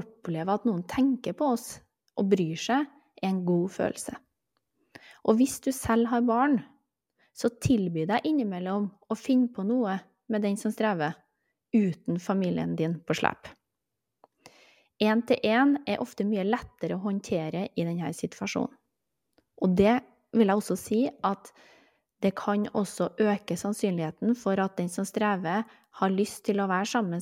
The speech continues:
med deg og familien, når relasjonen mellom deg og han eller henne blir tatt på alvor. Og som jeg alltid skriver eller sier, ingen er god eller dårlig på å bli gravid.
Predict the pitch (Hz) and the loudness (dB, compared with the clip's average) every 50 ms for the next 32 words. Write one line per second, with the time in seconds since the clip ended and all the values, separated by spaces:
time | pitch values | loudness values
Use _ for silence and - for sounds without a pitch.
0 | - - 185 185 175 175 170 170 180 - - _ 175 165 165 160 - 175 175 175 | -6 -4 -4 -2 0 2 0 0 -2 -4 -4 _ -2 -2 -2 -2 -2 -4 -4 -2
1 | 170 165 - - - - - 175 175 - _ _ - - - - _ - 185 180 | -2 -4 -4 -4 -6 -4 -4 -6 -6 -8 _ _ -20 -20 -20 -8 _ 0 2 2
2 | 185 180 - - 196 190 185 180 185 185 - - 185 160 160 170 175 175 175 170 | 2 2 0 -2 0 0 0 0 0 -2 0 -2 -2 0 0 0 -2 0 0 0
3 | 165 165 165 - - 165 160 170 185 196 - _ _ _ 175 170 170 180 175 - | -2 -2 -2 0 0 2 2 2 0 -2 -6 _ _ _ -2 -2 -2 -2 -6 0
4 | - 170 165 170 190 190 180 - - 180 175 170 170 165 185 175 180 175 180 165 | 0 0 2 2 0 -2 -4 -4 -4 -2 -2 0 -2 -2 -2 -2 -2 -2 -2 -2
5 | 175 196 - _ _ _ _ _ _ _ _ _ - 170 - - 170 170 165 170 | -4 -4 -6 _ _ _ _ _ _ _ _ _ -8 -4 0 2 2 4 4 2
6 | 170 - - - 156 - - _ - 170 165 165 180 185 - - - _ _ _ | 0 -2 -4 -4 -4 -4 -6 _ -2 0 0 0 -2 -4 -10 -12 -18 _ _ _
7 | _ _ _ _ _ _ _ _ _ _ _ _ _ _ - 294 - - 302 294 | _ _ _ _ _ _ _ _ _ _ _ _ _ _ 2 2 4 6 4 4
8 | 294 294 - - - 254 196 170 160 165 - - - 196 202 196 - - - 175 | 4 2 0 2 2 2 2 2 0 -4 -6 0 2 2 2 2 0 -2 0 0
9 | 180 180 190 190 190 - - - 185 165 156 147 147 151 - - - - - - | 2 2 2 0 0 0 -2 -2 0 0 -2 -4 -4 -6 -6 -8 -10 -10 -12 -14
10 | - - - - - _ _ _ _ _ _ _ _ _ _ _ _ _ _ _ | -16 -20 -20 -20 -20 _ _ _ _ _ _ _ _ _ _ _ _ _ _ _
11 | _ _ 254 254 269 269 226 180 175 190 220 202 180 - - _ - 220 208 170 | _ _ 8 8 8 8 6 2 2 0 0 -2 -2 -6 -8 _ 0 0 2 2
12 | 160 175 185 185 - - - 190 190 180 175 190 196 190 170 156 - - 170 - | 0 0 0 -2 -4 -4 -4 -2 -2 0 0 0 -2 -2 -2 -4 -6 -8 -10 -10
13 | _ - 170 165 170 156 - - 196 - - - 160 - - - - _ - | _ -4 -4 -2 -2 -6 -6 -8 -10 -10 -8 -8 -6 -6 -8 -10 -10 _ -20